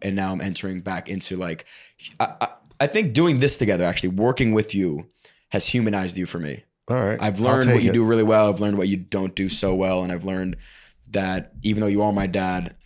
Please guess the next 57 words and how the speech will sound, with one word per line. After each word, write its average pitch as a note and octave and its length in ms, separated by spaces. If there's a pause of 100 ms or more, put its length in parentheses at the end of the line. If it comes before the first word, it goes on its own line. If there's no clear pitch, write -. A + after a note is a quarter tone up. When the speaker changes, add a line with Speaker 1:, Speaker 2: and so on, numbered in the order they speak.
(100)
Speaker 1:
there F2+ 180
are F2 60
things F#2 280
that E2+ 100
you E2+ 120
can F#2 200
mess F2+ 200
up F2+ 140
on, G2+ 140
Speaker 2:
Yeah. F#2+ 80
Speaker 1:
and E2+ 220
I E2+ 80
should F2+ 180
be F2+ 60
accepting D#2+ 320
of C#2+ 60
that. C2 200
Speaker 2:
Yeah, G#2+ 220
I'll F#2+ 140
take G2+ 300
that. D#2+ 280
Monk F#2 240
fruit, - 320 (260)
monk E2 200
fish. - 340 (720)
Speaker 1:
Yeah, F2 140
he F#2 120
messes G2 300
up F2+ 180
what F2+ 100
he E2 60
says, D#2 480
and G2+ 120
then G#2 60
he, G2+ 260
uh, G#2+ 180
he A2+ 180
has A2+ 260
no, C3+ 600 (460)
um, G#2 520
he, A2 140
he, A2 560
he's G#2 180
hard A#2+ 340
to A#2 80
admit G#2 420
when F#2+ 120
he's F2+ 140
wrong. D#2 360
Speaker 2:
You're, E3+ 160
wait, A2+ 360
wait, E2+ 180
wait, F#2 220
how D3 280
did F#3 140
this A#2+ 300 (280)
now? G2+ 300